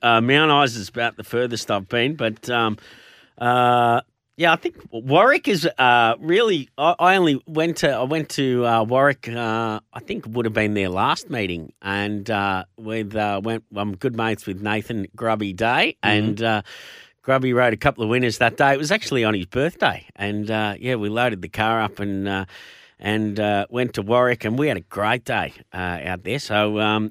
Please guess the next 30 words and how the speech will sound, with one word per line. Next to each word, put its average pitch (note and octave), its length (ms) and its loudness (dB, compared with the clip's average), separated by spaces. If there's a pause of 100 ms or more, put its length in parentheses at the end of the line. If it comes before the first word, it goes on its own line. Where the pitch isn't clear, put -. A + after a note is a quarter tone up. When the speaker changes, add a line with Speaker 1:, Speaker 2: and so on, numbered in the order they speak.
Speaker 1:
and A2+ 180 0
they're B2+ 140 2
racing A#2 400 0
again G#2 280 -2
on G2+ 160 -2
Sunday, B2 400 -6
so, G2 400 -8 (160)
uh, G2 380 -8 (360)
get B2 140 -4
around G#2 360 -2
that, C3+ 180 -4 (100)
Warwick G#2+ 280 0 (100)
Speaker 2:
I A2+ 40 -4
wanna, A#2+ 60 -2
Speaker 1:
races. - 360 -12
Speaker 2:
wanna A3 140 -4
get G3+ 200 -6
to A#2+ 80 -12
Gympie. C3 400 -6 (180)
Wanna D#3+ 160 -4
get C3+ 180 -4
to A#2 80 -6
Gympie. G#2 500 -4
Uh, G#2 240 -2
it's C3+ 180 -8
a D3 40 -4
sand D#3+ 460 2
track A#2+ 280 0
at G2+ 100 -10
Gympie. G#2 400 -6